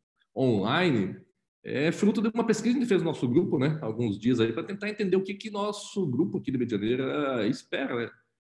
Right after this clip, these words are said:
Eu, particularmente, gosto muito dos encontros presenciais, pelo network, né? No entanto, a gente tem que ir buscando alternativas pra conseguir atrair mais gente. Então, vamos, a nossa, é uma, uma das primeiras reuniões, quer dizer, já teve outras, né?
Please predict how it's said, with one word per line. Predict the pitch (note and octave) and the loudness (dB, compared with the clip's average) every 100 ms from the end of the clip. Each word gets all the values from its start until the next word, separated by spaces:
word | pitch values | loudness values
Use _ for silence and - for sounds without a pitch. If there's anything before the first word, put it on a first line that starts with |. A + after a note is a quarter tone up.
| _ | _
Eu, | D3+ G3 | 6 6
particularmente, | G#3 G3 F#3 E3+ | 6 4 4 4
gosto | D#3 D#3 | 2 2
muito | E3 F#3+ E3 | 4 4 2
dos | C#3 | 0
encontros | D3 C#3 C3 - | 0 0 -2 -4
presenciais, | C#3 C#3 A#2+ C3 C3 D#3+ F#3 B3+ - _ | 0 2 2 0 0 -2 0 -4 -8 _
pelo | G#2+ G#2 | -2 0
network, | G2 - - A#2 E3+ - | -2 -4 -2 -2 -2 -6
né? | B2+ D#3+ _ _ _ _ - | -10 -10 _ _ _ _ -4
No | |
entanto, | B2+ C3 D3 D#3 | -2 0 -2 -2
a | |
gente | F3+ F3+ | -4 -4
tem | F#3+ F#3+ | -8 -6
que | F#3+ | -4
ir | G3+ G#3+ G3+ D3+ A#2+ C3+ D#3+ | -2 0 2 4 4 4 0
buscando | F#3+ G3+ D3+ | -2 0 0
alternativas | D#3 E3+ E3 - E3+ | 0 -2 -2 -2 -4
pra | - G#3 | -4 -6
conseguir | G#3+ G3+ | -4 -2
atrair | G3+ G3 F#3+ | -2 -2 -2
mais | G3 | 0
gente. | F3+ G2+ A#2 | 2 0 -2
Então, | D3 E3 F3+ G3 D#3+ | -4 -4 -4 -8 -4
vamos, | D3+ F#3+ - | -4 -4 -4
a | D3 | -2
nossa, | D3+ D3 E3+ | -2 0 0
é | D3+ A#2 | 2 0
uma, | C3 C3 C3 _ - | -2 -6 -12 _ -4
uma | C#3+ | -2
das | C#3+ | -2
primeiras | - C3 A#2+ D3 A2+ - _ - | -4 -4 0 2 0 -2 _ -6
reuniões, | G#2+ G2+ A2+ G2+ - | -4 -4 -6 -6 0
quer | |
dizer, | C3 G2+ | 2 2
já | G#2 | -2
teve | D3+ G#2 | 2 2
outras, | D#3+ - | 2 -2
né? | B2+ | -12